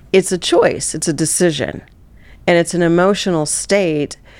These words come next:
And this is high performers who really get it, understand how to process emotions.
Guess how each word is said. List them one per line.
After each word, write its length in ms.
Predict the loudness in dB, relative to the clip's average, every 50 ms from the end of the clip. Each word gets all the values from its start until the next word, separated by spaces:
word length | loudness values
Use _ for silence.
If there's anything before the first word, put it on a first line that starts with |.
| -20 -20 -20 -6 0
And 380 | 2 4 4 4 4 2 2 -2 -4
this 360 | -2 0 2 2 2 2 2
is 380 | 2 2 2 2 -2 -6 -8 -10 -10
high 320 | -8 -4 0 0 0 0
performers 960 | -2 -2 -2 -2 -2 -2 -2 0 2 2 4 4 4 2 2 2 0 0 -2 0
who 160 | 0 0 0
really 480 | 2 2 4 4 4 4 4 2 2
get 400 | 0 -4 -6 -2 0 0 0 2
it, 400 | 0 0 0 0 -2 -4 -6 -10 -10 -14 -20 -20 -20 -8 -2
understand 680 | 0 2 2 2 2 0 0 -2 -2 0 2 2 2 0
how 140 | -2 -2 -2
to 60 | -2
process 720 | -4 -4 -6 -2 0 0 0 0 -2 -4 -4 -4 -4 -4 -4
emotions. 960 | -4 -2 -2 -2 0 0 -2 -2 -4 -6 -8 -8 -8 -8 -8 -6 -6 -8 -8